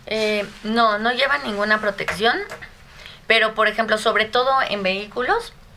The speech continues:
algo que es, eh, consciente por todos los, los corredores es que, bueno,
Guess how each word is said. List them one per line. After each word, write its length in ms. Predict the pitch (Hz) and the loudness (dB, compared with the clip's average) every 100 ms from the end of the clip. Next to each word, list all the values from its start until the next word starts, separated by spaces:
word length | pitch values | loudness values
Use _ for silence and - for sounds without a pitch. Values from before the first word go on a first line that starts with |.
| - | -4
algo 480 | - 220 226 233 233 | 2 2 4 0 -2
que 460 | - 208 190 190 196 | -4 -2 0 0 -2
es, 300 | 190 - - | -6 -10 -8
eh, 420 | - - 175 170 | -4 -2 -2 -2
consciente 580 | 185 185 - 196 240 349 | -2 -2 0 0 2 0
por 200 | 349 220 | 0 -2
todos 300 | 196 190 208 | -2 -2 0
los, 300 | 214 180 180 - | -2 -4 -8 -8
los 240 | 170 170 - | -6 -6 -4
corredores 640 | 170 170 170 208 240 240 | -2 0 2 2 0 -2
es 260 | 196 196 - | -6 -8 -8
que, 220 | 196 185 - - - - - - - - - - - - | -6 -6 -10 -18 -18 -18 -18 -18 -18 -18 -20 -20 -20 -4
bueno, 220 | - 208 | 2 2